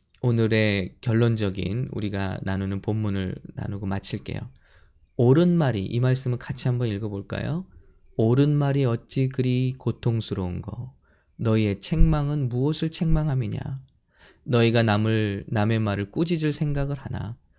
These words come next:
실망한 자의 말은 바람에 날아가느니라." 이것이 욥의, 아, 고통에 사무친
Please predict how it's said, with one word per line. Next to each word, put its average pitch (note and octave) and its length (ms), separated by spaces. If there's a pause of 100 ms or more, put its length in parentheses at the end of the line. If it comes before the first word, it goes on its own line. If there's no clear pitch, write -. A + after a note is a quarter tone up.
(220)
실망한 E3 720
자의 B2 240
말은 G2 540 (100)
바람에 G2+ 800
날아가느니라." G2 1500 (240)
이것이 C3+ 580
욥의, B2 1080 (560)
아, - 600 (220)
고통에 C3 380
사무친 B2 800